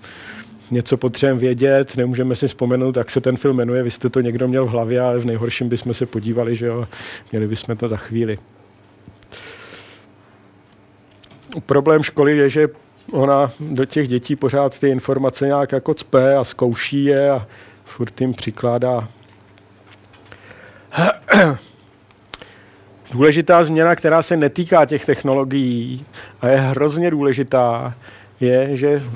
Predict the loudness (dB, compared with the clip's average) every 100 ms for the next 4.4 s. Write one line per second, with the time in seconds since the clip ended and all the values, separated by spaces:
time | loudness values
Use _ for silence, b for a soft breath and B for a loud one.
0 | -4 -6 -2 0 2 0 -2 -2 -2 0
1 | 0 0 -2 0 0 0 0 0 2 0
2 | 0 -2 -2 -2 -4 -4 -6 -2 -2 -2
3 | -4 0 0 -2 -2 2 2 -2 -2 -2
4 | -2 -2 -4